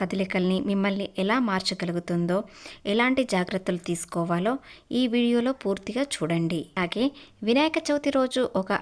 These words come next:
అదృష్టం రాబోతుంది. ఈ వస్తువు ఒక్కటి వినాయకుడి దగ్గర పెట్టండి చాలు, మీకు విపరీతమైన అదృష్టం కలిసి వస్తుంది.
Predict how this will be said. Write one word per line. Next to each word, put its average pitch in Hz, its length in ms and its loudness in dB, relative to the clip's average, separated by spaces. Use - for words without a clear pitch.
అదృష్టం 220 500 0
రాబోతుంది. 170 640 0
ఈ 254 180 4
వస్తువు 240 460 -2
ఒక్కటి 196 400 -4
వినాయకుడి 180 720 0
దగ్గర 185 240 0
పెట్టండి 175 640 0
చాలు, 170 360 -2
మీకు 226 320 0
విపరీతమైన 226 680 4
అదృష్టం 190 520 -2
కలిసి 170 340 -4
వస్తుంది. 170 540 -2